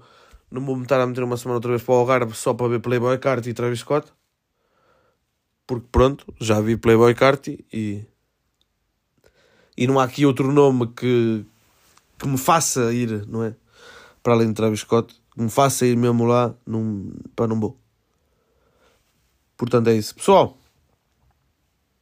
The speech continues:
tamo juntos <laughs> e até para a semana. Para a semana vai ser o trinta. Pá, vou, vou gravar provavelmente, vai ser algo diferente, ok?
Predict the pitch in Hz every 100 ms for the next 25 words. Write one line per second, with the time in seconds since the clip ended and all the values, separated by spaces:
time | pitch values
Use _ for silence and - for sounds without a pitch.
0 | _ _ _ _ _ _ _ _ _ _
1 | _ _ _ _ _ _ _ - 160 156
2 | 131 160 214 - - - - 131 _ -
3 | - _ _ _ _ _ 120 127 131 135
4 | 139 135 139 - 131 120 117 120 127 135
5 | 131 131 135 131 143 160 156 160 - -
6 | 117 120 131 135 117 - _ _ - 139
7 | 131 123 107 120 110 110 104 - 110 117
8 | 110 107 107 107 101 98 - 135